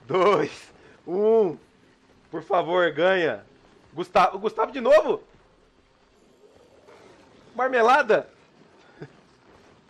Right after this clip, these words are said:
Gustavo não tá aí, a gente já sabe. Três. O cara ganhou duas vezes, mano. O cara ganhou aqui duas vezes, velho, no sorteio. Cadê o desgraçado?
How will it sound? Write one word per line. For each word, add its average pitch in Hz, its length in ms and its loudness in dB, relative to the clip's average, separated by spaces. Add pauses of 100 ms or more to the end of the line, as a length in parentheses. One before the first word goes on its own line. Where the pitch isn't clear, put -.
(360)
Gustavo 254 340 -4
não 302 100 -10
tá 240 180 2
aí, 226 120 2
a 190 60 0
gente 185 180 -8
já 196 100 0
sabe. 175 440 -2 (600)
Três. 170 520 0 (400)
O - 20 -20
cara 196 180 2
ganhou 226 300 2
duas 269 320 2
vezes, 208 380 2
mano. 151 260 -2
O - 60 -10
cara 214 240 0
ganhou 226 240 2
aqui 233 260 -4
duas 240 480 -2
vezes, 254 440 4
velho, 214 280 -2
no 226 80 -12
sorteio. 240 640 0
Cadê 247 420 -4
o 262 80 -4
desgraçado? 254 1300 -2